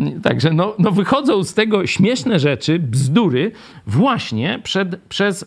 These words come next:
odrzucenie logiki i zdrowego rozsądku. Logiki i zdrowego rozsądku przy, e, interpretacji Biblii, nie? Podobnie, e, czynią jak katolicy, podobnie czynią świadkowie Jehowy,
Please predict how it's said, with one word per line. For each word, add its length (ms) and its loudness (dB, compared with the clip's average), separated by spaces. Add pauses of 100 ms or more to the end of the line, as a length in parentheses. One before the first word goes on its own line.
(160)
odrzucenie 1080 0
logiki 960 0
i 140 2
zdrowego 640 0
rozsądku. 680 -4 (420)
Logiki 760 -2
i 40 2
zdrowego 520 0
rozsądku 580 -4
przy, 360 -4 (680)
e, 300 -2
interpretacji 1200 -2 (100)
Biblii, 400 -2 (300)
nie? 200 -8 (460)
Podobnie, 560 0 (500)
e, 160 -2
czynią 560 -2
jak 180 -4
katolicy, 580 -2
podobnie 500 -2
czynią 300 -4
świadkowie 520 -4
Jehowy, 500 -2